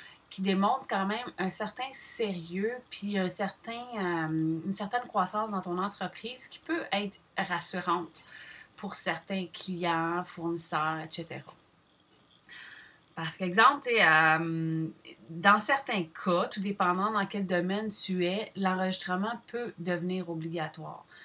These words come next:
Euh, dans le sens, c'est que si tu veux exploiter un commerce avec pignon sur rue, tu te dois d'être enregistré parce que tu dois fournir à la municipalité tous tes numéros,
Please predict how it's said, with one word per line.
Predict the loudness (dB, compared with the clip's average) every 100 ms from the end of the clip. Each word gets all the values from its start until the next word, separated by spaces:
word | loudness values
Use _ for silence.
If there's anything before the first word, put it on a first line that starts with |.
| -20 -20 -20 _ -8
Euh, | -4 -2 -4 -4
dans | -4
le | -4
sens, | -2 -2 -4
c'est | -6
que |
si | -8 -8 -8
tu | -6
veux | -4 -2
exploiter | -2 -4 -6 -6 -6 -4 -4
un |
commerce | -4 -4 -2 -2 -4
avec | -4 -6 -8
pignon | -8 -4 -2 -4
sur | -4 -4 -4
rue, | -4 -4 -6
tu | -10 -6
te |
dois | -4 -2 0 0
d'être | -2 -4 -4
enregistré | -4 -4 -4 -6 -8 -10 -10 -8
parce | -10 -8
que |
tu | -10 -6 -6
dois | -6
fournir | -6 -4 -2 0 -2
à | -2 -2
la | 0
municipalité | 0 -2 -4 -4 -4 -4 -6
tous | -6
tes | -6 -4 -2
numéros, | -2 -4 -4 -6 -8